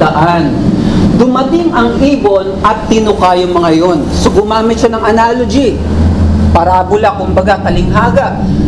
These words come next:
Ano yung interpretation mismo ni Jesus? Ito, verse nineteen. Paliwanag ni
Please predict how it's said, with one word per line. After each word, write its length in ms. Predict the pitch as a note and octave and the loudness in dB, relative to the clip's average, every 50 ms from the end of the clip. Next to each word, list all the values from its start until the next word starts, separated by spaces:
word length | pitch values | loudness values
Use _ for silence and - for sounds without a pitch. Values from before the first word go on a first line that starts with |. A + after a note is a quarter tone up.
| - F#3 | 2 2
Ano 160 | G#3 A#3 B3+ | 2 2 2
yung 220 | C4+ C4+ C4+ - - | 0 0 0 0 2
interpretation 1000 | - - - - G3 G3+ - A#3+ A#3 - - A3 A3 - A3 A3 G3+ F3 E3+ - - - - | 0 0 2 2 0 0 0 0 0 2 2 2 2 2 0 0 0 0 0 0 0 0 0
mismo 400 | A#3 A#3+ B3 B3 - - - G#3+ | 2 2 2 0 2 0 0 0
ni 160 | G3+ G3+ F#3+ | 2 0 0
Jesus? 360 | G3 - D#4 D#3 - - - - | 2 0 0 0 0 -2 0 0
Ito, 560 | - - - - - B3+ - - - - - | 0 0 0 2 2 0 0 0 -2 -4 -2
verse 480 | - E3 G3 A#3+ A#3+ A#3 - G3 - - | 0 0 2 2 0 0 0 0 0 2
nineteen. 640 | - - D#4+ D#4+ D#4 - C#4 D4 C4+ - - - - - - - - - - - F#3+ F#3+ F#3+ G3 | 2 2 2 0 0 0 0 0 0 0 0 0 0 0 0 2 2 2 2 2 2 2 2 2
Paliwanag 560 | F#3+ F#3+ G3 G3+ A3+ C4+ D#4 E4 F4 D#4 D4 | 2 2 0 0 0 0 0 0 0 0 0
ni 80 | C#4+ | 0